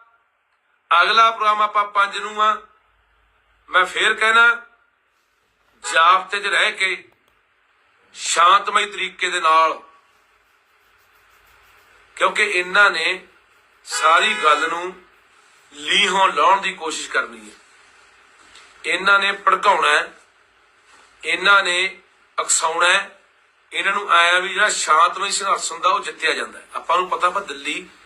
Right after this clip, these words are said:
ਸ਼ਾਂਤਮਈ ਤਰੀਕੇ ਨਾਲ ਜਾਬਤੇ 'ਚ ਰਹਿ ਕੇ ਜਿੱਤ ਕੇ ਆਏ ਹਾਂ। ਪਰ ਜਦੋਂ ਕੋਈ ਨਾ ਕੋਈ ਇਹਨਾਂ ਨੂੰ ਲੱਗਦਾ ਕਿ ਕੋਈ ਨਾ ਕੋਈ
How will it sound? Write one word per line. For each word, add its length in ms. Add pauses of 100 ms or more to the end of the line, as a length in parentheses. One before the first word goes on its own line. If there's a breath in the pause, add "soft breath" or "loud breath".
(140)
ਸ਼ਾਂਤਮਈ 560
ਤਰੀਕੇ 400
ਨਾਲ 120
ਜਾਬਤੇ 380
'ਚ 80
ਰਹਿ 100
ਕੇ 100
ਜਿੱਤ 300
ਕੇ 140
ਆਏ 120
ਹਾਂ। 180 (720 loud breath)
ਪਰ 200
ਜਦੋਂ 460
ਕੋਈ 220
ਨਾ 120
ਕੋਈ 200
ਇਹਨਾਂ 160
ਨੂੰ 80
ਲੱਗਦਾ 260
ਕਿ 100
ਕੋਈ 260
ਨਾ 100
ਕੋਈ 260